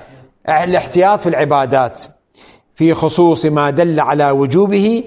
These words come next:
أو استحبابه خبر ضعيف". فإذا دل خبر ضعيف على أن هذا واجب وأنا قمت به، شيخنا رجاء،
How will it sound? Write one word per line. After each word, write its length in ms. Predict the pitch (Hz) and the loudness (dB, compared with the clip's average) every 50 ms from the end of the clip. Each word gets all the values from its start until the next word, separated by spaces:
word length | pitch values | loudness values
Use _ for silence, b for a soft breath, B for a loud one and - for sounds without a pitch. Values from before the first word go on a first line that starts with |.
| - - _ _ | -12 -20 _ _
أو 120 | - 151 151 | -2 -2 0
استحبابه 720 | 151 151 - 156 - - 135 165 175 175 160 151 143 135 | -2 -2 -4 -6 -6 -2 0 2 2 2 2 0 -4 -4
خبر 320 | - - 175 180 180 165 | -2 -2 0 0 0 -2
ضعيف". 380 | 151 135 147 135 135 147 143 131 B B B B B B | 0 -2 -2 0 0 -2 -2 -4 B B B B B B
فإذا 360 | - 170 170 175 180 180 180 | -4 -2 0 0 0 0 0
دل 280 | 175 220 254 240 214 202 | 2 0 0 2 0 0
خبر 280 | - 202 233 226 202 | 0 0 0 2 0
ضعيف 320 | 180 170 175 185 233 233 - | 0 0 0 0 0 0 0
على 220 | 175 190 196 196 | 0 0 0 0
أن 100 | 208 226 | 0 0
هذا 180 | 220 214 220 233 | 0 2 2 4
واجب 440 | 240 254 233 208 156 151 175 156 - - - - - _ _ _ _ _ _ _ _ | 4 4 4 2 2 0 -2 -2 -2 -8 -18 -20 -20 _ _ _ _ _ _ _ _
وأنا 280 | - 185 196 202 220 220 | -4 -2 0 2 0 0
قمت 320 | - 254 254 247 185 226 | 0 0 -2 0 2 0
به، 300 | 208 190 190 180 175 160 139 | 2 2 2 0 0 -2 0
شيخنا 340 | - 220 233 - 214 220 208 | 0 0 0 0 0 0 2
رجاء، 440 | 202 202 175 214 214 185 156 143 | 2 2 2 0 0 0 -2 -6